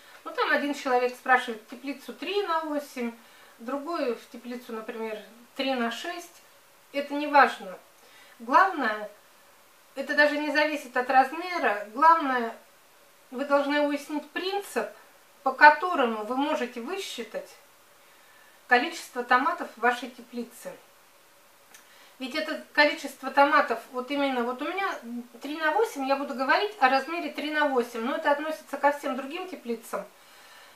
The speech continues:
Ведь количество томатов зависит от многих,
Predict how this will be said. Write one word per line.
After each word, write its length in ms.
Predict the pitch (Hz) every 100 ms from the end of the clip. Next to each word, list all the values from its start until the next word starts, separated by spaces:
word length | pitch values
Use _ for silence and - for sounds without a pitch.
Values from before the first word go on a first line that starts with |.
| -
Ведь 200 | 262 -
количество 560 | 330 349 349 277 -
томатов 540 | 254 285 311 339 294 226
зависит 420 | 254 277 277 277 -
от 240 | - 226 262
многих, 560 | 269 311 330 226 214